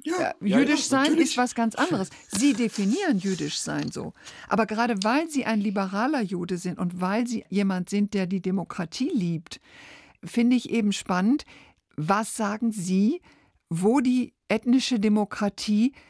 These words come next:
Speaker 2: eben wirklich deutlich unterscheiden muss. Also beim Einwanderungsgesetz unterscheidet sie,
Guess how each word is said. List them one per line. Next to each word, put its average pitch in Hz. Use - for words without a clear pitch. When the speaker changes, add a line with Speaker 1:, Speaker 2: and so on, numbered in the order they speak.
Speaker 2:
eben 220
wirklich 190
deutlich 165
unterscheiden 254
muss. 151
Also 180
beim 185
Einwanderungsgesetz 175
unterscheidet 170
sie, 285